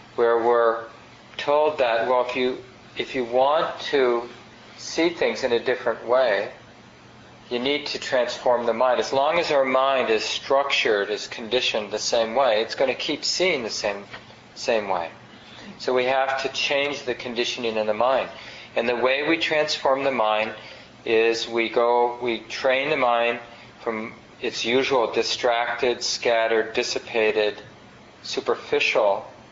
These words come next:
way to what we are, we've been calling samadhi. That's the Pali word, Sanskrit word for concentration, or better, the unification of mind. And it actually,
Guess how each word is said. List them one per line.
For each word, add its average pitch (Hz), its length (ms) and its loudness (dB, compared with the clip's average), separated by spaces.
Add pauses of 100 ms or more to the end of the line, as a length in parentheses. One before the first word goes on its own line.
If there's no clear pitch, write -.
(140)
way 104 360 2 (1000)
to 113 520 4 (460)
what 120 140 -2
we 120 140 2
are, 117 240 0
we've 110 180 -2
been 107 140 -2
calling 107 400 2
samadhi. 117 640 0
That's 107 320 -4
the - 100 -6
Pali 120 440 0
word, 107 400 2
Sanskrit 120 580 -2
word 110 340 4 (540)
for 113 240 4
concentration, 127 960 -2
or 107 120 2
better, 117 480 2 (340)
the 117 100 0
unification 117 760 -2
of 107 160 -2
mind. 110 320 2 (760)
And 127 120 0
it 135 80 2
actually, 156 520 -2